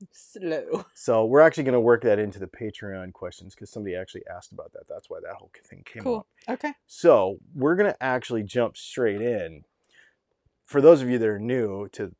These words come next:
Speaker 2: this, we have a Patreon and a YouTube member kind of setup where I post a thing every week.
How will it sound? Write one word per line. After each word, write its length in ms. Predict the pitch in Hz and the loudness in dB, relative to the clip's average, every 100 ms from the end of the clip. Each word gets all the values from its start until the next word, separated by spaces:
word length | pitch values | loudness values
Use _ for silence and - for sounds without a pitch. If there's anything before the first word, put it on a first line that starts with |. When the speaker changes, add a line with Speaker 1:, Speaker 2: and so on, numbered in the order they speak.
| _ | _
Speaker 2:
this, 600 | - 92 80 69 - - _ _ _ _ - | -20 -12 -10 -10 -14 -18 _ _ _ _ -8
we 460 | 120 131 135 127 - _ _ _ _ _ _ _ _ _ | -2 2 2 -2 -8 _ _ _ _ _ _ _ _ _
have 340 | - 123 120 113 | -8 -2 0 -2
a 160 | 110 | -6
Patreon 840 | 104 147 139 123 117 110 110 107 107 _ _ - | -4 -2 -2 -2 -2 -2 -2 -6 -10 _ _ -12
and 320 | 117 107 104 | -8 -8 -6
a 80 | 104 | -6
YouTube 420 | 110 123 - 113 | -4 -6 -4 -8
member 640 | 104 104 104 101 101 95 92 _ _ _ | -6 -8 -6 -6 -6 -6 -10 _ _ _
kind 220 | - 110 | -12 -10
of 40 | 95 | -10
setup 460 | - 110 101 95 - | -4 -2 -2 -4 -8
where 340 | 104 101 98 - | -6 -4 -4 -8
I 60 | |
post 440 | 107 - 131 120 - | -12 -6 -4 -4 -10
a 60 | - | -18
thing 380 | - 110 101 101 | -10 -10 -8 -10
every 260 | 98 98 | -10 -10
week. 380 | 95 92 95 _ | -12 -14 -16 _